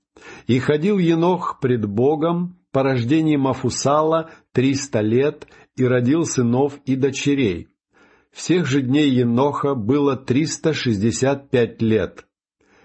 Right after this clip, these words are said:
И ходил Енох пред Богом, и не стало его,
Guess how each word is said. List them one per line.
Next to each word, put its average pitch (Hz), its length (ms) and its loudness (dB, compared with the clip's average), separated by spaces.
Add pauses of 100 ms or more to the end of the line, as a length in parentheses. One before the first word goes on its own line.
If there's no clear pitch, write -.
(160)
И 104 140 0
ходил 117 400 0
Енох 131 480 0
пред 113 220 -2
Богом, 143 640 -2 (300)
и 135 140 0
не 131 160 0
стало 170 640 -2
его, 80 480 -4